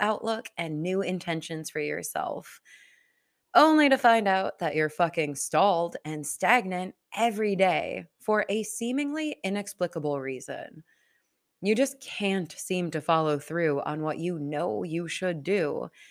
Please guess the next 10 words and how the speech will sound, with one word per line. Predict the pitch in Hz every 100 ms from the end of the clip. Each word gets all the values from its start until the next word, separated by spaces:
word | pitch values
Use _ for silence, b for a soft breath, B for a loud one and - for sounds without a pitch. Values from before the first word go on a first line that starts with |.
| b b b b
and | 190 185
life | 202 269 294
starts | - 269 -
to | -
feel | 240 240 196
very | 202 196 - -
out | 156 170
of | 170 160
control | - 160 156 156 165 180 208 233 226 -
slash, | - 175 156 151 -